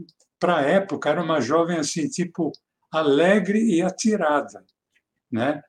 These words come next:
E ela contrastava muito a personagem com a personagem da sua irmã, a Renata, que era interpretada pela atriz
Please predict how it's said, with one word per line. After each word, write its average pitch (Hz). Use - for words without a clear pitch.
E 135
ela 170
contrastava 180
muito 170
a -
personagem 143
com 202
a 170
personagem 180
da 175
sua 185
irmã, 185
a 139
Renata, 143
que 175
era 185
interpretada 160
pela 160
atriz -